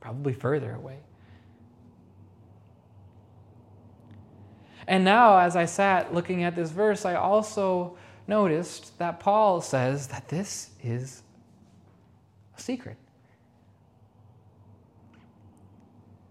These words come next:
He said, "I have learned the secret of being content, and that secret is this, that I can do everything through Christ who gives me strength."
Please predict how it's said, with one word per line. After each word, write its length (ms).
He 80
said, 140
"I 160
have 180
learned 300
the 80
secret 400
of 140
being 320
content, 500
and 100
that 140
secret 380
is 160
this, 260
that 140
I 140
can 180
do 140
everything 580
through 140
Christ 400
who 120
gives 260
me 80
strength." 480